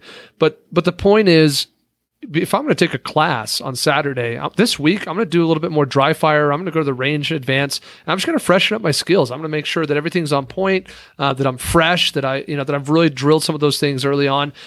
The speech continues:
Uh, if I can see the class curriculum and I know what's gonna be covered, then I'm gonna focus on specific things that I know I'm gonna be asked to do. It's going to make me safer. It's gonna make me better. I'm gonna be able to adapt quicker, and I'm gonna be able to learn more, because if I'm focused on, like, "Why am I doing this wrong? Crap, uh, what's go-, what's wrong with me?"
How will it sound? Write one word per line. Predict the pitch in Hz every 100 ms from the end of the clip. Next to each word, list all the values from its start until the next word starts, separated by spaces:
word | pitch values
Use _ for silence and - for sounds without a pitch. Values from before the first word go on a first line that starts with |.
| -
Uh, | 139 139
if | 139
I | 165
can | 170
see | -
the | 170
class | 151 - 156 160
curriculum | - 151 147 156 143
and | 135
I |
know | 135 143
what's | 143 139
gonna | 147 135
be | 131
covered, | - 143 147 139 - -
then | - 147
I'm | 175
gonna | 139
focus | 156 160 151
on | 139
specific | 127 143 - 175 -
things | 156 151 147
that | 139
I |
know | 139 143 147 147
I'm | 143
gonna | 131
be | 135
asked | 131 -
to |
do. | 139 214 165 - - -
It's | - 147
going | - 160 151
to | 151
make | 143 135
me | 135
safer. | 127 180 202 208 196
It's | 170
gonna | - 139
make | 139 139
me | 135 131
better. | 123 156 175 175
I'm | 156 147
gonna |
be | 139
able | 139
to | 127
adapt | 123 147 160 -
quicker, | 160 - 156 147 - - -
and | 160
I'm | 196
gonna |
be | 180
able | 175 135
to |
learn | 156 185
more, | 135 127 120
because | 127 135 131
if | -
I'm | 165 156
focused | 190 202 190 151
on, | 135
like, | 135 147
"Why | 170
am | 226 190
I |
doing | 160 202 180
this | 170
wrong? | 202 175
Crap, | 147 190 156 -
uh, | 143
what's | 170 175
go-, | 190
what's | 190 180 160
wrong | 190
with | 170 -
me?" | 127 127